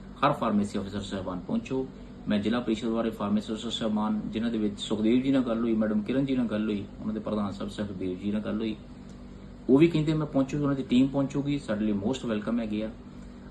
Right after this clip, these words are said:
ਆਮ ਆਦਮੀ ਕਲੀਨਿਕ ਦੇ ਫਾਰਮੇਸੀ ਅਫਸਰ ਸਾਹਿਬਾਨ ਨੂੰ ਵੀ ਬੇਨਤੀ ਹੈ ਕਿ ਵੱਧ ਤੋਂ ਵੱਧ ਪਹੁੰਚੋ। ਮੈਂ ਬਹੁਤ ਧੰਨਵਾਦੀ ਹਾਂ ਸਾਰੇ ਫਾਰਮੇਸੀ ਅਫਸਰ ਸਾਹਿਬਾਨ ਦਾ, ਤਾਂ ਹੀ ਟਾਈਮ ਇੱਦਾਂ ਰੱਖਿਆ, ਬਾਰਾਂ ਤੋਂ ਲੈ ਕੇ ਚਾਰ ਤੱਕ। ਕੋਈ ਬੰਦਾ ਆਫ ਡਿਊਟੀ ਤੋਂ ਬਾਅਦ ਵੀ ਆਉਣਾ ਚਾਹੇ,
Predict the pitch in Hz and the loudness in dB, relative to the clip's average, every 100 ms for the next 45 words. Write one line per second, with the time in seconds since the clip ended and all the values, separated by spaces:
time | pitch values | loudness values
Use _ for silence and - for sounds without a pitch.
0 | - 113 127 143 139 139 139 143 143 143 | -2 4 6 6 6 4 4 2 2 -2
1 | 135 123 117 117 123 127 120 123 113 113 | -2 0 2 0 -2 -2 -2 0 0 0
2 | 120 127 123 104 98 127 127 120 - - | 2 4 4 4 4 6 4 2 -8 -14
3 | - - 120 101 - 123 113 101 98 107 | -14 -8 -2 0 0 0 0 0 0 0
4 | 135 120 - - - - - 104 107 139 | 0 -4 -6 -16 -16 -16 -6 -2 2 0
5 | - 127 117 90 104 110 104 98 98 101 | 0 2 2 4 2 2 0 -4 -2 -4
6 | - 92 92 95 90 98 101 - 87 - | -6 -6 -6 -8 -8 -8 -10 -10 -10 -8
7 | 98 - 95 90 92 110 104 - 110 110 | -10 -8 -8 -6 -4 -4 -6 -2 0 2
8 | 143 131 110 104 85 104 104 - 110 - | 0 0 0 0 0 -4 -4 -4 -8 -8
9 | - - - - 92 92 101 117 110 110 | -14 -16 -14 -4 0 2 2 4 4 2
10 | 107 101 92 - 123 - 107 101 101 - | 0 0 -2 -2 -6 -2 -2 0 0 -2
11 | - 131 143 143 131 - 127 131 139 120 | 2 4 6 4 2 0 -2 0 0 0
12 | 113 110 117 120 | -2 -2 -4 -4